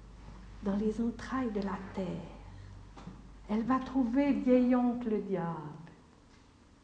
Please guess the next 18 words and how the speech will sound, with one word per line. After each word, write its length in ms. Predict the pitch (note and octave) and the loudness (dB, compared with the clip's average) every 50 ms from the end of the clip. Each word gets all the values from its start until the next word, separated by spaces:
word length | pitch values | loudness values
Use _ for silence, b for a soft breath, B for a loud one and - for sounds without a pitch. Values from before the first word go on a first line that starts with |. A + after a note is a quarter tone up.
| - - - - | -20 -16 -2 2
Elle 140 | G#4 D#4 - | 4 4 4
lui 140 | - - | 4 0
raconte, 200 | - - - - - - - - F4 C4+ - - - | -4 -6 -10 -12 -14 -16 -14 -8 -8 -8 -8 -8 -6
tout 100 | - A#3+ | -6 -6
ce 60 | - | -6
qui 120 | - G#3 | -4 -8
s'est 160 | F#3 - G3+ F3+ | -6 -6 -6 -6
passé 280 | F3+ E3+ E3+ - F#3+ | -6 -8 -8 -8 -8
là-haut. 340 | E3+ F3+ F3 F3+ F3+ F3+ - - - - - - - - - - - | -8 -8 -8 -8 -10 -10 -12 -14 -18 -20 -20 -20 -20 -20 -12 0 2
Elle 100 | A4+ C4+ | 2 2
sanglote. 880 | - - - G#3 F3+ A3 B3+ - F4 F4 F#4 G4+ - - - - - - - - - - - - - - - - - - - - - - - - - - - - - - - _ _ _ _ _ _ - | 2 0 0 0 4 4 2 6 6 6 6 6 4 0 -6 -10 -12 -14 -18 -20 -20 -20 -20 -20 -20 -20 -20 -20 -20 -16 -14 -14 -14 -14 -18 -20 -20 -20 -20 -20 -20 -20 -20 _ _ _ _ _ _ -6
Le 80 | - E3+ | -4 -4
diable, 480 | E3 E3+ E3 G#3+ G3+ A3 A3+ A3+ G#3+ - - - | -4 0 0 0 0 0 0 -4 -4 -8 -14 -18
<laughs> 160 | - - - | -4 10 12
ha, 60 | G#4 - - - - - | 12 12 12 10 12 12
ha, 380 | G4+ D#4 - - - - - B B B B B B B B - | 12 12 12 12 0 -2 -6 B B B B B B B B 12
le 160 | D#4+ D4 G3+ | 12 12 12
diable, 500 | - G#3 G#3+ B3 B3+ B3 A#3+ G#3 - - | 12 12 12 12 12 12 12 12 10 6